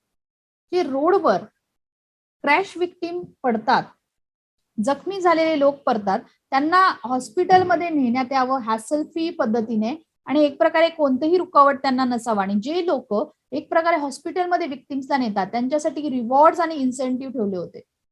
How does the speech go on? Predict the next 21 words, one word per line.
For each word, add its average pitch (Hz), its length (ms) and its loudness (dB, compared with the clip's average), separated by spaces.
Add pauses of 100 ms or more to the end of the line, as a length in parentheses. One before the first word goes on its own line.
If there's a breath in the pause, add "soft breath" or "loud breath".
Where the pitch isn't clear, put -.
(300)
परंतु 370 420 4
ही 320 140 0
जी 349 140 0
गुड 302 240 -4
सॅमॅरिटन 285 600 -2
स्कीम 277 360 -6
आहे, 202 340 -2
सॅमॅरिटन 254 540 -2
स्कीम 262 340 -4
आहे, 214 260 -2 (380)
तर 320 80 -6
याच्यामध्ये, 277 640 2 (280)
अ, 233 100 -4 (1040)
ही 359 280 -2
ना-, 294 280 4
नोंदवण्यासाठी 269 760 2
जवळजवळ 269 520 4 (240)
सेक्शन 381 500 0 (320)
एकशे 311 340 -2
चौतीस 320 520 0
ए 254 200 0